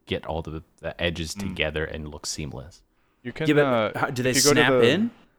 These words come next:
Speaker 1: No, you probably have to fasten it. So, like, if you click it and then you see the makes and you click the photo of the white one,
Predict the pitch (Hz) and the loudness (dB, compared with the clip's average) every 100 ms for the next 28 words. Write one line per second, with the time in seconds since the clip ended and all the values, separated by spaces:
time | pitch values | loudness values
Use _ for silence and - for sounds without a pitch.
0 | _ _ 101 95 78 80 90 87 95 85 | _ _ 0 2 2 -2 -4 2 2 4
1 | 80 80 80 78 80 - 82 - - - | -4 -4 -4 -4 -4 -2 -4 -4 -10 -6
2 | 101 92 90 85 - 95 - 113 - 85 | -2 0 0 -2 -4 -4 -2 -4 -2 -6
3 | - 85 85 82 82 80 - - 82 78 | -6 -8 -6 -6 -6 -8 -14 -14 -8 -6
4 | 76 80 78 - - - 82 85 - 98 | -4 -6 -8 -14 -14 -12 -12 -14 -12 -14
5 | - 85 85 85 82 - 71 76 92 113 | -10 -8 -4 -4 -4 -6 -8 -10 -8 -8